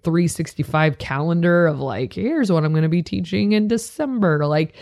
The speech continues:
you could just say, "We do a mix of topical and book study, character study, whatever, you know, some of your bigger series that you do, you might wanna mention,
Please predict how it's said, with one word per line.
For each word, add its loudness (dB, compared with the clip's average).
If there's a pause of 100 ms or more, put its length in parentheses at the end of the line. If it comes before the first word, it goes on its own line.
(340)
you 2
could 2
just 0
say, 4
"We 2
do 2
a 2
mix -2
of 0
topical 0
and -2
book -2
study, 0
character -2
study, -2 (380)
whatever, 2
you 2
know, 2
some 0
of 4
your 0
bigger -2
series 0
that -2
you -2
do, -2 (120)
you 2
might -4
wanna -4
mention, -2